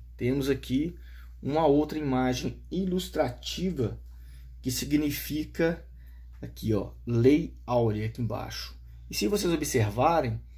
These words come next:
tem uma assinatura aqui, pessoal, na cédula.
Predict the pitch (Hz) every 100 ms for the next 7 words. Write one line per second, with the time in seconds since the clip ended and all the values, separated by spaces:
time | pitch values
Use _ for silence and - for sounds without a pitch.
0 | - - 135 165 180 - - - 180 170
1 | 127 - - 131 151 143 117 - - 123
2 | - - - - - - - - - -
3 | 110 113 - - - 120 120 113 98 117